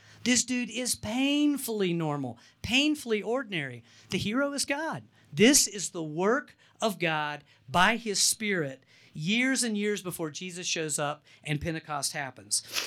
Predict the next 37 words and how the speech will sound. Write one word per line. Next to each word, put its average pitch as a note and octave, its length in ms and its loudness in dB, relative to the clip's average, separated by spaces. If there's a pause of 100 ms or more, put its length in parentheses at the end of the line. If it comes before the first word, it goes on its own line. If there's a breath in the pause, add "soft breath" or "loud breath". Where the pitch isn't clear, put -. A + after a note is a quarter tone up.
(160 loud breath)
Um, G3 260 6 (240 soft breath)
finally, C#4 720 4
though, C#3+ 220 -8
okay, G#3 240 -2
now G3 120 2
here's C4 280 0
the - 80 -2
shocker, G3+ 600 2 (280 soft breath)
and F#3 100 -2
I F3+ 60 2
hope A#3 160 -2
I B3+ 60 -2
don't A#3+ 180 -6
offend B3 380 0
you G3+ 80 0
with D#3 140 -2
this. D#3+ 280 0 (240 loud breath)
Sometimes A3+ 1120 4 (460 loud breath)
the G3 80 0
Spirit C4 540 4
of F#3+ 100 -4
God G#3+ 400 0
came C4+ 380 0
upon E3+ 560 -4 (280 soft breath)
really A#3+ 720 0 (160 soft breath)
sinful C4 760 4
people G3 540 -2
in E3+ 180 -4
the D#3+ 160 -8
Old D#3 240 -4
Testament, C3 540 -2 (360 soft breath)
and F#3 140 2
they G#3 120 6
were F#3+ 120 2
used F3+ 260 0
by D#3+ 200 2
God. C#3+ 320 -2